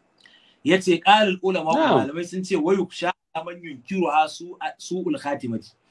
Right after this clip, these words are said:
Speaker 1: Ana tsoron wanda yake inkarin karamar waliyai zai din-, zai yi mummunan mutuwa ya cika ba imani. Allah ya kiyaye mu.
Speaker 2: Mutuwa.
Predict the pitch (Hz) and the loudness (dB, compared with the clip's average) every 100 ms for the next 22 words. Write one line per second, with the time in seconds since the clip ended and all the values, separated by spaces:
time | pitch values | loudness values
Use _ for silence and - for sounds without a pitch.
0 | _ - - 190 220 190 185 156 156 180 | _ -20 0 2 4 2 0 -6 -6 -6
1 | 190 202 175 170 175 151 139 131 151 160 | -8 -4 -4 -4 -8 -12 -12 0 0 0
2 | 160 156 156 156 127 120 139 147 165 151 | -4 -4 -2 -2 -6 -4 -4 0 0 -2
3 | 151 139 170 160 156 131 151 165 165 160 | -6 -2 0 0 -4 -8 -6 -4 -4 -6
4 | 151 170 127 - 151 135 131 123 123 127 | -4 -4 -6 -10 -8 -4 -4 -6 -14 -14
5 | 117 147 143 117 - 127 98 92 _ _ | -10 -6 -4 -6 -6 -8 -8 -18 _ _
6 | _ _ 120 120 - 143 101 | _ _ -8 -6 -2 0 0